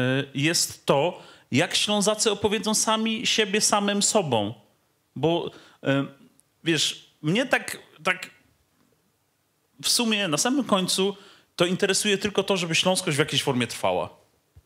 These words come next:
I ona oczywiście, że kiedyś zniknie, jak wszystko, prawda? Słońce nas wszystkich spali kiedyś, znaczy nasze dzieci. Em,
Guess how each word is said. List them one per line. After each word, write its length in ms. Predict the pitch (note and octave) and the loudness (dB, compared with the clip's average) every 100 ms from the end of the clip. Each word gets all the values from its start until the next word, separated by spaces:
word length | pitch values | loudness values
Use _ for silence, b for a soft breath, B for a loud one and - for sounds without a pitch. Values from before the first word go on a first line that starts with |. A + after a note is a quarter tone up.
| - _ | -20 _
I 40 | E3 | -2
ona 100 | A#3+ | -2
oczywiście, 320 | C4 B3+ F#3+ | -2 -2 -4
że 60 | |
kiedyś 240 | - D#3+ D3 | -4 -2 -2
zniknie, 380 | C3 C#3+ - A#2 | 0 -4 -2 -4
jak 120 | B2 | -2
wszystko, 420 | C3+ - - C2 _ _ _ - | -4 -4 -10 -20 _ _ _ -18
prawda? 340 | - A2 A#2 - C#3 B B B B - | -16 -12 -12 -10 -14 B B B B -6
Słońce 380 | - F#3 D3+ D3+ | -2 0 0 0
nas 120 | C3 | 0
wszystkich 320 | - - B2+ | -2 -2 -4
spali 400 | - A#2+ G#2+ A2 | -2 0 0 -2
kiedyś, 340 | G2+ A2+ A2 - | -4 -4 -4 -6
znaczy 280 | A#2 A2+ | -6 -4
nasze 240 | A#2 A2+ A#2+ | -4 -2 -2
dzieci. 360 | A#2 - A#2+ B2+ B B B | -2 -2 -6 -8 B B B
Em, 720 | - B2 A#2+ A#2 A#2 A#2+ A#2 | -2 2 2 2 2 0 -2